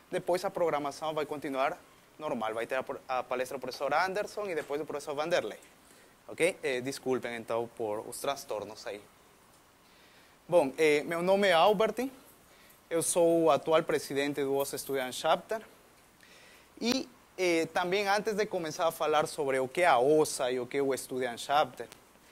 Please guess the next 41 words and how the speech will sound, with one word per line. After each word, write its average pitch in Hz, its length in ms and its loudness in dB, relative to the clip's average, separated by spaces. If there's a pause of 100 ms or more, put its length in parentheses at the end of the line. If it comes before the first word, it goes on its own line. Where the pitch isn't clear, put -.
(300)
eu 143 100 -2
gostaria 165 460 4
de 185 40 6
agradecer 165 460 4
a 160 60 2
presença 156 520 -4
de 139 120 -2
todos 156 340 2
vocês 147 380 -4
aqui, 175 480 -6
a 135 100 -2
participação 135 680 -6
de 139 100 0
todos. 190 540 0 (200)
Esse 143 160 -8
simpósio 151 640 -2
é 151 40 0
voltado 139 500 2
para 139 160 0
vocês, 147 420 -2
estudantes. 151 840 -4 (680)
Eh, 131 360 2
eu 151 140 2
gostaria 156 400 2
de 156 60 6
agradecer 147 420 2
a 143 60 2
presença 139 480 -6
dos 127 100 -4
professores, 160 840 -2 (400)
aqueles 139 300 -6
que 147 60 -10
estão 147 200 -2
presentes 147 560 -4
agora 170 720 2
e 156 100 -6
aqueles 143 300 -2
que - 60 -4
estão 139 240 -4
por 139 160 -4
chegar. 160 480 0